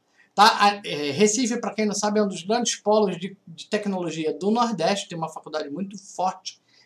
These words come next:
de tecnologia, e a Saga tá promove-, pa-, patrocinando, é uma das, das patrocinadoras do evento,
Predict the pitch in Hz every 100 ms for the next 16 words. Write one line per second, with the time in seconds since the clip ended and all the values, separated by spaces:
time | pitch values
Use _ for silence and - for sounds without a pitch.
0 | _ 147 - 151 165 165 170 135 196 196
1 | 190 - - _ 240 262 269 254 247 247
2 | 220 233 233 240 247 240 190 196 208 208
3 | 208 233 226 214 226 226 214 190 220 196
4 | 180 175 170 165 _ 165 208 214 202 180
5 | 170 175 170 170 175 214 185 202